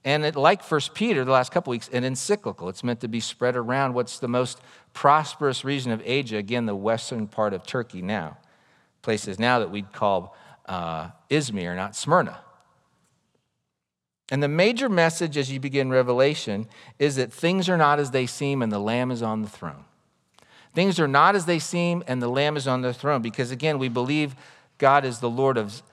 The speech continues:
the seen and the unseen, the visible and the invisible. And we're being invited to see the invisible. So the book requires a certain humility because what we're gonna be told is, "Hey, guess what? The things that you think that they are,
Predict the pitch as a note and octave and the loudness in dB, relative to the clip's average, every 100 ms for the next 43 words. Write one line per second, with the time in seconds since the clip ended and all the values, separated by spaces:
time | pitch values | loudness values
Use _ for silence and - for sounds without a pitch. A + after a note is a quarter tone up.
0 | _ _ - G#2+ - D3+ D#3 D3+ B2+ B2 | _ _ -12 -10 -6 -2 0 0 0 0
1 | C3+ D3+ - E3 D#3 A#2 C3+ C3+ C3+ C3 | 0 0 -2 -2 0 0 0 0 -2 0
2 | B2+ B2+ B2+ E3+ D#3 B2+ C#3 D3 - _ | -2 0 2 2 2 2 2 -2 -18 _
3 | _ _ _ _ _ _ _ _ _ _ | _ _ _ _ _ _ _ _ _ _
4 | _ _ _ _ _ _ _ _ _ - | _ _ _ _ _ _ _ _ _ -8
5 | B2 D3+ D3 C3 A#2+ A2 D3 F#3+ A#2 A2+ | -2 -2 0 -2 0 2 2 0 -4 -6
6 | - B2+ B2+ B2 D#3 F3 - - _ _ | -8 -6 -4 -4 -4 -6 -12 -20 _ _
7 | _ - D3 D3 B2+ A#2+ A#3 A#3 C#3+ - | _ -2 0 0 0 6 6 6 0 4
8 | C#3+ C#3+ B2+ - D#3+ C#3+ C3 C3+ F3 B2 | 6 4 0 -2 0 0 0 2 4 2
9 | A#2+ A2+ B2+ B2 A#2 B2 B2 A#2+ A2+ G#2 | 0 -2 -2 -2 -2 -2 -4 -2 -4 -2
10 | C#3+ B2+ G#2+ B2 C#3+ D3 C3+ A2 G#2 D3 | -2 -2 -2 -2 -2 -2 -4 -6 -4 -4
11 | D#3+ C3 B2+ C#3 C#3+ C3 A#2+ - A2+ A2+ | -4 -4 -6 -6 -6 -8 -8 -4 0 0
12 | F2+ A2 | -2 -8